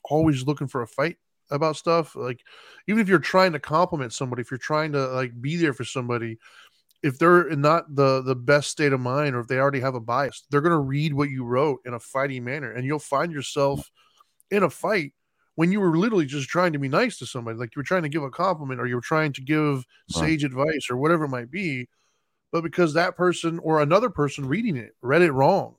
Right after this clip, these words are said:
Speaker 1: or had their own biases when they looked at it, they're gonna run with it. Next thing you know, you're in a fight with, like, six, you know, like, it happened to me actually not too long ago.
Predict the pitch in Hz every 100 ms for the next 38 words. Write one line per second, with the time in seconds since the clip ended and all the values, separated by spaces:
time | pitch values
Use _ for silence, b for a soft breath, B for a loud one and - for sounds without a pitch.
0 | _ 135 123 147 143 143 160 170 160 147
1 | 139 180 156 143 127 131 127 175 180 120
2 | 113 123 - _ _ _ _ _ _ _
3 | _ 143 214 180 175 233 156 143 147 196
4 | - 175 160 202 165 214 151 - 220 190
5 | 131 147 143 185 - - 147 143 139 170
6 | 175 175 220 220 196 208 190 - 190 185
7 | 175 190 190 101